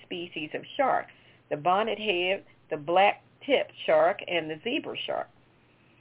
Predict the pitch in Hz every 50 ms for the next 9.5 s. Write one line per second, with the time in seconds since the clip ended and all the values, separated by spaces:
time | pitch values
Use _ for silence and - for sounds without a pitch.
0 | - - _ _ _ - 160 165 170 170 185 180 - 247 226 233 233 233 214 220
1 | 226 - - 214 214 202 196 196 202 196 190 196 202 208 208 - 226 185 190 175
2 | 180 202 196 196 190 185 180 170 170 - 262 254 262 285 285 - - 240 214 196
3 | 196 196 - 269 254 247 240 226 208 202 202 208 208 202 190 196 190 - - 202
4 | 202 202 - 233 208 185 175 180 185 - - 262 294 - - - - - - -
5 | - _ _ _ _ - 180 208 - - 233 202 196 196 196 185 180 175 - -
6 | 269 285 311 311 - - - 131 139 - - - 147 151 180 - - 180 180 165
7 | 170 170 - 170 165 214 277 254 180 - - - - - _ _ _ _ _ _
8 | _ _ _ - 175 175 196 208 170 170 180 - - 170 165 160 170 170 170 185
9 | 202 202 185 175 170 160 170 208 202